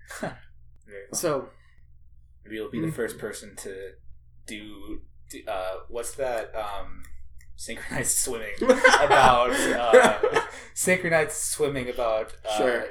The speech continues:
Speaker 2: I love it.
Speaker 1: c-, c-, pottery. I don't know. <laughs>
Speaker 2: Sure.
Speaker 1: Just two very different mediums.
Speaker 2: Mm-hmm.
Speaker 1: So actually, something I always, I just kind of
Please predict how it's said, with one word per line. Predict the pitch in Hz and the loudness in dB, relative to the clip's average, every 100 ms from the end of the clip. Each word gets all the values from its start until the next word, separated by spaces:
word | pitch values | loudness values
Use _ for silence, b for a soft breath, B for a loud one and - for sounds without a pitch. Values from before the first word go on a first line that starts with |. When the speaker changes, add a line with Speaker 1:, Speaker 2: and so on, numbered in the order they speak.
| - | -10
Speaker 2:
I | 120 | -8
love | 117 117 | -6 -6
it. | 110 110 - - | -6 -8 -10 -16
Speaker 1:
c-, | - - | -12 -12
c-, | - - | -10 -10
pottery. | - 110 95 98 110 - B B | -2 -2 -2 -8 -12 -12 B B
I | 165 | -2
don't | - | -2
know. | 104 - - | 0 2 4
<laughs> | - | 2
Speaker 2:
Sure. | - 143 131 127 160 B B B | -2 0 2 2 0 B B B
Speaker 1:
Just | 170 160 | -6 -4
two | - 180 175 156 B 131 | -2 -2 0 -2 B -10
very | 135 156 139 | 0 2 2
different | 131 127 123 113 107 | -2 -4 -4 -6 -8
mediums. | 110 127 120 110 110 | -8 -6 -6 -10 -12
Speaker 2:
Mm-hmm. | 110 - - - - - | -14 -16 -16 -14 -14 -8
Speaker 1:
So | - | 0
actually, | 214 240 208 - - - - - | 0 0 -6 -10 -18 -20 -20 -12
something | - 196 202 160 - | -4 -2 -2 -6 -2
I | 135 | 0
always, | 135 123 120 | 2 -2 -4
I | 117 | -8
just | 120 - - - - | -10 -14 -18 -20 -10
kind | 113 | -10
of | 107 | -10